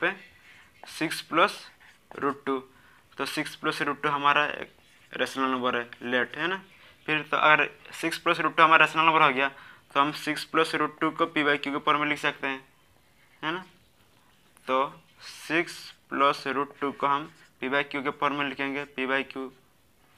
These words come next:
ओके, तो हम अभी यहाँ पे क्या करेंगे, देखो रूट टू हमारा इरेशनल है, तो रूट टू को एक साइड लिख देंगे और P by Q, और जब इधर प्लस सिक्स है और उधर भेज देंगे तो माइनस सिक्स हो जाएगा, है ना।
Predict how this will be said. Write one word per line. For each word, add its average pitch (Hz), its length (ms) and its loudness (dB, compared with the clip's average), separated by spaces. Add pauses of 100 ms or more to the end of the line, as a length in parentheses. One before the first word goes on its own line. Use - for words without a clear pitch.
(1040)
ओके, 131 300 -8 (720)
तो 143 120 2 (340)
हम 143 260 -2 (120)
अभी 131 240 4
यहाँ 165 140 4
पे 165 120 -10
क्या 165 140 4
करेंगे, 139 420 2 (600)
देखो 131 360 0
रूट 147 180 -4
टू 185 60 6
हमारा 175 260 8
इरेशनल 160 520 2
है, 175 80 -4
तो 143 160 -4
रूट 135 160 -4
टू 160 60 0
को 156 80 4
एक 151 140 2
साइड 156 180 0
लिख 156 160 -2
देंगे 165 340 0 (520)
और - 240 -4 (120)
P 202 160 2
by 190 160 4 (200)
Q, 208 260 -4 (1000)
और 143 180 0
जब 147 240 -2
इधर 156 160 2 (120)
प्लस 170 240 4
सिक्स 156 220 -2
है 151 60 0
और 151 180 2
उधर 156 240 2
भेज 143 180 2
देंगे 131 220 -4
तो 143 120 -4
माइनस 135 280 -2
सिक्स 147 200 -6
हो 143 80 0
जाएगा, 127 240 -8 (540)
है 175 80 -8
ना। 139 120 -6